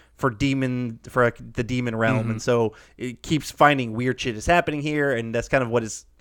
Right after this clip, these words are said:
Speaker 1: kind of drawn, uh, Buffy to this spot. John, what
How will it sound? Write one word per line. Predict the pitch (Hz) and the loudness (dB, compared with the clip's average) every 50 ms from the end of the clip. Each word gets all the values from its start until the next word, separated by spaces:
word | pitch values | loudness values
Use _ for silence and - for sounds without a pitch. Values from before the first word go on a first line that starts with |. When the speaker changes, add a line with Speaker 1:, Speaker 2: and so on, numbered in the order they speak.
| _ _ _ | _ _ _
Speaker 1:
kind | - - - 190 190 196 196 180 165 | -10 -4 -2 0 0 0 0 0 0
of | 160 143 123 - - - _ - - - - _ _ _ _ - 123 | 0 0 0 -4 -10 -18 _ -20 -20 -20 -20 _ _ _ _ -16 -14
drawn, | 110 - 120 117 135 143 143 143 139 135 131 127 120 113 104 - _ _ _ - | -10 -6 2 6 8 8 10 10 10 8 8 4 2 -4 -8 -12 _ _ _ -4
uh, | 123 123 123 123 120 | -2 2 2 2 2
Buffy | 110 107 - 127 123 120 - 123 120 117 113 110 104 120 - _ _ - | 0 0 0 0 0 0 -2 -6 -8 -6 -8 -8 -10 -12 -16 _ _ -12
to | - - 143 131 | -8 -6 -4 -4
this | 117 117 107 | -4 -4 -6
spot. | - - - 120 113 113 113 - - - - - - - _ _ _ - - - - | -4 -2 2 2 4 2 2 -2 -6 -20 -20 -20 -20 -20 _ _ _ -20 -20 -14 -2
John, | 127 165 202 220 240 254 247 214 - | 4 6 8 8 8 6 6 4 -2
what | - 147 139 156 202 - - - - | -4 2 6 6 6 6 4 0 -12